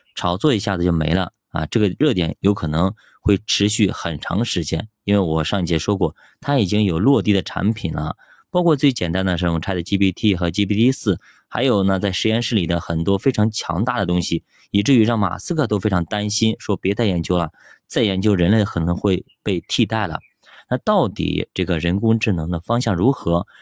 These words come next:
这个人工智能这一块儿会不会取代人类？到以后的话，人类会不会因为人工智能的存在而沦为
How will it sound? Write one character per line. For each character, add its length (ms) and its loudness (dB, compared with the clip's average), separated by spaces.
这 100 2
个 60 4
人 260 2
工 220 6
智 140 2
能 160 4
这 60 0
一 100 -2
块 160 -2
儿 100 -2
会 260 4
不 220 0
会 220 0
取 340 -2
代 200 -2
人 240 -2
类？ 220 0
到 160 0
以 160 -2
后 220 -2
的 80 -4
话， 160 -2
人 180 0
类 100 0
会 160 0
不 120 -2
会 100 4
因 140 2
为 240 0
人 260 0
工 220 4
智 160 0
能 120 2
的 120 2
存 260 -6
在 300 -6
而 340 -2
沦 300 4
为 200 0